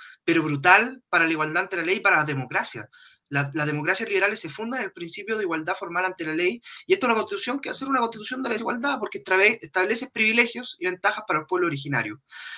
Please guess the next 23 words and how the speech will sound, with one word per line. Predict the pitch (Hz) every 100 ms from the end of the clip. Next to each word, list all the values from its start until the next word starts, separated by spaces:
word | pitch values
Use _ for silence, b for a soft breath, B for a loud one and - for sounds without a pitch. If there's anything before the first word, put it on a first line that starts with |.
| B
Van | 175
a | 180
llegar | 180 196
más | 175 185 185
de | 185
veintisiete | 175 156 156 233 233
artículos | 226 226 214 180
nuevos | 165 240 247 269
relacionados | 165 147 139 165 202
a | 202
materia | 185 190 190
indígena, | 180 196 254 262 269 B B B -
que | 170
son | 196 190
todas | 240 247
aquellas | 262 247
cosas | 233 247
que | 277
se | 226 185
recogieron | 170 160 147 214 247
de | 220
la | 170
consulta. | 143 139 302 - - -